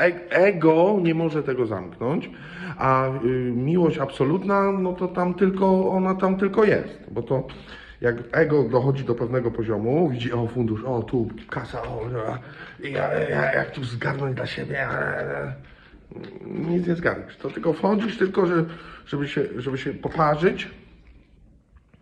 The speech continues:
no bo przecież po co komu ochroniarze, nie? Kiedy przecież bierzesz odpowiedzialność za siebie, z, z, z ochroniarzami przyjeżdżasz. Ochrona sama w sobie to jest w nas.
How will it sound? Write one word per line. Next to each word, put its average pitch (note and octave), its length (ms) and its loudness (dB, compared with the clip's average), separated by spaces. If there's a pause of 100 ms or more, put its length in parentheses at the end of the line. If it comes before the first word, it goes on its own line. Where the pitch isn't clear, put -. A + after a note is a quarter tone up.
(500)
no C#3 80 0
bo C3+ 100 0
przecież - 480 -2 (1500)
po B2 80 -4
co A#2+ 160 -4
komu A#2 580 -2 (280)
ochroniarze, G#2 760 -2 (140)
nie? A#2 280 -4
Kiedy G2 340 -10 (160)
przecież - 500 -16
bierzesz F#2+ 240 -6
odpowiedzialność F#2 600 -6
za G2 100 -8
siebie, F2+ 260 -4
z, E2 140 -14
z, - 600 -16
z - 80 -20
ochroniarzami F2 640 -10
przyjeżdżasz. G#2 520 -10 (1700)
Ochrona C#3+ 800 2
sama A#2 280 0
w A2 80 -8
sobie B2+ 340 0
to C3+ 140 -4
jest A2+ 120 -2
w A#2 80 -8
nas. - 340 -4